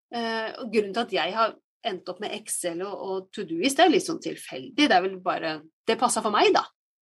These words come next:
Det finnes jo masse forskjellig. Jeg, jeg er jo ikke sponset av hverken det ene eller andre, <laughs> så jeg har ikke, jeg har ingen, eh, ingen grunn til at jeg får,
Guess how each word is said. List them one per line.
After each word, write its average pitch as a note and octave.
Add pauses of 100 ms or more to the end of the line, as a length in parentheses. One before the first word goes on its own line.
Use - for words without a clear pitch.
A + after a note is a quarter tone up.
(400)
Det B3
finnes A3
jo A3+
masse G#3
forskjellig. G3
Jeg, F3
jeg G3
er G3
jo E3
ikke G3+
sponset E3+
av F3+
hverken D#3
det F#3+
ene E3+
eller G#3
andre, G3 (140)
<laughs> D#4+
så -
jeg -
har C4+
ikke, -
jeg -
har C#4
ingen, B3 (100)
eh, A3 (420)
ingen A#3+
grunn A3+
til A3+
at A3
jeg G#3
får, -